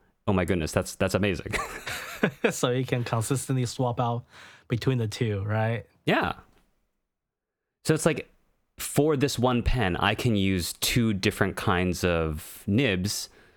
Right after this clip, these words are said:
Speaker 1: And he, and I was also like, "Why, why specifically this one?" It's like, "Oh,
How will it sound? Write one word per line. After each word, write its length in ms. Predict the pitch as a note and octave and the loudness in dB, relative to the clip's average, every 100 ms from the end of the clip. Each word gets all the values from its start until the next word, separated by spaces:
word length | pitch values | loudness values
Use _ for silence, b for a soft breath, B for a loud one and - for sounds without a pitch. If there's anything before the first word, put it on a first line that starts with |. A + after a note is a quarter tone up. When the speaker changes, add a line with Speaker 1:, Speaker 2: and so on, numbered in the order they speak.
| b b | b b
Speaker 1:
And 140 | A2 | 2
he, 120 | G#2+ D3 | 2 2
and 140 | C#3+ | 2
I 40 | |
was 80 | F3 | 2
also 180 | B3 D#3+ | 2 2
like, 100 | A2 | 2
"Why, 240 | A#2+ C#3 C3 | 2 2 2
why 220 | A#2 C3+ | 2 0
specifically 360 | - C3 B2+ G#2+ | 0 0 0 0
this 180 | D#3+ | 0
one?" 80 | G2+ | 0
It's 80 | F#2+ | 0
like, 100 | A#2 | 2
"Oh, 300 | E3 D3 B2+ | 2 0 -2